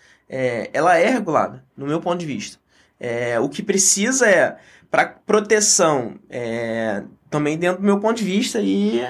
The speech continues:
eu, dentro um pouco que eu pude aprender até vendo a lei do Brasil, que é muito espelhada em bons, em boas leis, que a lei que está tramitando, né, que não foi aprovada ainda, em boas leis que foram colocadas no, são, são,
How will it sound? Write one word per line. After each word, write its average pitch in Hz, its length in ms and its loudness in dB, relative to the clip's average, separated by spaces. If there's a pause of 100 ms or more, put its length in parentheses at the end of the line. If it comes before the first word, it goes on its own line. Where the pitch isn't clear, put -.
(300)
eu, - 180 -12
dentro 180 460 0
um 196 80 2
pouco 202 220 2
que 214 60 2
eu 190 40 4
pude 190 220 -2
aprender 196 320 0
até 240 240 0
vendo 254 280 -4
a 233 40 -2
lei 214 160 2
do 214 80 -8
Brasil, 208 420 -2
que - 80 -4
é 226 60 0
muito 233 240 -2
espelhada 226 680 0 (320)
em 202 140 2
bons, 262 520 4
em 220 120 0
boas 226 480 2
leis, 214 640 -2 (160)
que 190 360 -8 (120)
a 156 120 2
lei 180 180 2
que 208 280 -4
está - 240 0
tramitando, 202 600 -2
né, 160 180 -2
que 170 80 -8
não 156 140 -6
foi 175 120 0
aprovada 151 440 2
ainda, 180 200 -4 (400)
em 196 120 2
boas 233 440 4
leis 233 460 2
que 226 120 -10
foram 220 360 0
colocadas 208 760 0
no, 185 420 -4
são, 220 300 0
são, 220 500 0